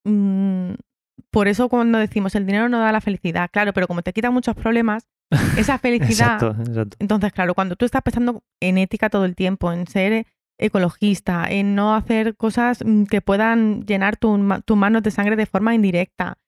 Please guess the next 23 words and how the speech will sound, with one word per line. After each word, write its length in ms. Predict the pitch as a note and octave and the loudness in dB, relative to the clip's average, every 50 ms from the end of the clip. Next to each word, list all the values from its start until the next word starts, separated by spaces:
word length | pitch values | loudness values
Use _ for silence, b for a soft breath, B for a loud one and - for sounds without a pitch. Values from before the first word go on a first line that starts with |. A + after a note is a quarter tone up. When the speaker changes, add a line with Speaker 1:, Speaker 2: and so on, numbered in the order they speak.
| _ _ _ _ _ - | _ _ _ _ _ -4
Speaker 1:
eh, 180 | G#3 A3 G#3 | -2 -2 -2
cosas 300 | - - A#3 A#3 B3+ B3+ B3 | 0 0 0 0 0 0 0
así, 280 | B3+ G#3+ - C4 C4 | -2 0 0 0 2
Speaker 2:
Sí, 100 | C4+ C3+ | 4 4
sí. 200 | B2+ B2 B2 C3+ | 4 4 2 2
Speaker 1:
terminas 380 | F3 A3+ G#3+ A3+ B3 C#4 C4 - | 2 0 2 2 2 0 0 0
agotado 360 | B3+ G#3 G#3+ G#3 G#3 G3+ F#3+ | 0 0 0 0 2 0 2
mentalmente. 580 | F#3 F#3 F#3+ - F#3 F3 F3 E3+ E3+ E3+ E3+ F#3+ | 2 0 0 0 -2 -2 -2 -2 -4 -2 -2 -2
Entonces, 380 | G3+ G3+ G#3+ A3 A3+ A3 B3+ A#3+ | -2 0 0 0 0 0 0 0
Speaker 2:
Total. 280 | G#3+ F#3+ G3+ G2+ A#2+ - _ - | 0 0 -2 -6 -6 -10 _ -4
Speaker 1:
ahora 200 | - A3 B3 C#4 | -2 0 2 2
mismo 240 | C4 C4+ C4 C4+ C4 | 2 2 2 2 2
tenemos 360 | - C4+ C4 A#3+ G3 G3 F#3+ | 2 0 0 0 0 0 0
una 160 | A#3 B3 B3+ B3+ | 0 0 0 0
cosa 380 | - C#4+ C#4 - B3+ C4 C#4+ _ _ _ _ _ _ | 0 -2 -2 0 -2 -6 -6 _ _ _ _ _ _
encima, 480 | - G#3+ A3+ - - C4 C4 B3+ B3+ C4 | -4 -2 -2 0 0 0 2 2 0 -2
que 80 | - - | -4 -6
hablamos 320 | - E3+ F3 F#3 F#3 G3+ G#3 | -4 -2 -2 0 2 2 2
de 80 | G#3+ G#3 | 0 0
pandemia, 420 | - G#3 G#3+ G#3+ A3 G#3+ G#3+ F#3+ F3 | 0 2 2 2 2 2 0 -2 -2
hablamos 260 | F3+ F#3 F3+ G3 G3+ | -2 -2 -2 -2 -2
de 80 | G#3 | -2
restricciones, 720 | G#3+ A3 G#3+ - - G3+ F#3+ _ - A3 A3 G#3+ A3+ - | -2 -4 -4 -4 -4 -8 -8 _ -2 -2 -2 -2 -4 -8